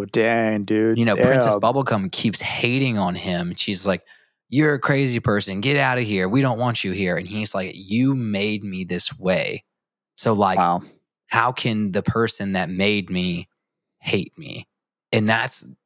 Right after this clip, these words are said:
Speaker 2: that's where the Lemongrab story, and trust me, it gets, the Lemongrab story gets way deeper. There, he gets a twin brother. They start making their own people. There's,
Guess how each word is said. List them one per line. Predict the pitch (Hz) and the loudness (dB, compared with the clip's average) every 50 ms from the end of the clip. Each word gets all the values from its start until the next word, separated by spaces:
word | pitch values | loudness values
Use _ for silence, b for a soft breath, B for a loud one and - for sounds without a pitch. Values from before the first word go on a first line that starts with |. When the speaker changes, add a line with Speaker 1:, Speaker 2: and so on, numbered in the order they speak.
| _ _ _ _ _ _ _ _ 101 101 | _ _ _ _ _ _ _ _ -6 0
Speaker 2:
that's | 131 120 123 131 127 - - | 2 2 2 2 -2 -4 -4
where | 107 107 104 101 | 0 0 0 2
the | 90 98 92 | 0 -2 -2
Lemongrab | 92 98 98 101 98 95 92 98 92 92 92 92 90 87 87 - - _ _ _ _ _ _ _ _ _ _ _ _ - | 0 -2 0 0 0 -2 0 0 2 2 2 2 0 0 -2 -8 -14 _ _ _ _ _ _ _ _ _ _ _ _ -8
story, | - - - - 120 107 101 95 92 90 90 76 | -6 -6 -2 0 2 2 2 2 2 0 0 -2
and | 98 107 104 92 | 0 0 0 0
trust | - 135 120 104 - | 2 2 0 0 -2
me, | 104 90 - | -6 -8 -4
it | - 113 | -4 -4
gets, | 110 - 123 98 90 - - - - | -2 0 -2 -2 -2 -6 -8 -8 -4
the | - 120 110 | 0 2 2
Lemongrab | 113 117 127 135 135 123 104 113 104 98 | 4 4 4 4 2 2 2 2 2 2
story | - - 101 95 | 2 0 0 0
gets | 90 87 - | 0 -4 -4
way | - 95 95 92 90 | 0 0 2 2 2
deeper. | 85 90 90 85 - 82 82 85 | 0 -2 -4 -2 -2 -2 0 0
There, | 92 90 87 | 0 0 0
he | 87 - - 107 | -2 -2 -2 -2
gets | 92 95 87 - - | -2 -2 -4 -4 -6
a | 85 | -8
twin | - - - 113 104 95 95 | -8 -6 -4 -2 -2 0 2
brother. | 98 107 110 110 110 110 107 98 | 2 4 4 4 2 0 0 0
They | 95 92 | 0 -2
start | - - 90 90 | -2 -2 -2 -4
making | 92 87 - 98 | -4 -8 -6 -4
their | 92 92 | -4 -4
own | 90 87 | -4 -4
people. | - - 127 120 107 - 117 113 110 110 - b b b b b b _ _ _ _ _ - | -4 -2 -2 -2 2 2 2 2 2 0 -2 b b b b b b _ _ _ _ _ -2
There's, | 104 104 104 98 92 - - - - | 0 2 2 2 0 -2 -4 -8 -8